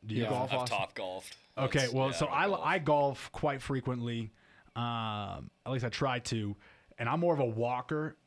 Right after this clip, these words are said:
Speaker 1: but I understand what you mean when you need to transport something or go somewhere fast. A golf cart's great. You know, I've been out to the C S U golf tournaments over the last couple of years here, and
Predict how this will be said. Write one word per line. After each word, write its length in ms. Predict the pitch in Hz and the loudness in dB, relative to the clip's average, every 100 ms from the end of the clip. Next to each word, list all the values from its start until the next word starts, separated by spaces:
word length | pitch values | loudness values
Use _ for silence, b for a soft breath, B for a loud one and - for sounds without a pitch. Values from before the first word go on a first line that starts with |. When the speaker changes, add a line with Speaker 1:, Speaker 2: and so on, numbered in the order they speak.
| _ _ | _ _
Speaker 1:
but 120 | 127 131 | -2 2
I 140 | 165 | 2
understand 380 | 190 143 - 151 | 2 0 0 0
what 160 | 139 135 | 0 -2
you 100 | 123 | -2
mean 320 | 127 147 147 | 0 0 0
when 100 | 127 | 0
you 140 | 143 | 0
need 280 | 135 139 139 | 0 0 0
to 60 | 123 | -2
transport 600 | - 131 131 - 147 143 | -2 -2 -2 0 0 0
something 320 | 143 139 120 | -2 0 -2
or 40 | |
go 200 | 107 123 | 0 0
somewhere 280 | 123 131 127 | 0 0 -2
fast. 380 | - 127 135 135 | 0 0 0 -2
A 60 | |
golf 240 | 117 123 135 | -2 -2 0
cart's 260 | 143 127 | -2 -2
great. 300 | - 127 143 B B B - | -2 -2 -4 B B B -4
You 80 | 123 | 0
know, 80 | |
I've 160 | 123 123 | 0 0
been 80 | 127 | 0
out 160 | 123 - | 0 -2
to 120 | 127 | 0
the 260 | 120 117 | 0 0
C 180 | 110 135 | -2 -2
S 140 | 120 131 | -2 -2
U 60 | |
golf 260 | 117 117 - | -2 -2 -2
tournaments 400 | 127 127 120 - - | -2 -2 -4 -8 -4
over 160 | 131 | -2
the 60 | 127 | 0
last 240 | 127 127 | 0 0
couple 240 | - 127 127 | -2 -2 -2
of 60 | |
years 320 | 123 127 131 - | 0 0 -2 -2
here, 220 | 139 151 | 0 0
and 200 | 117 | 0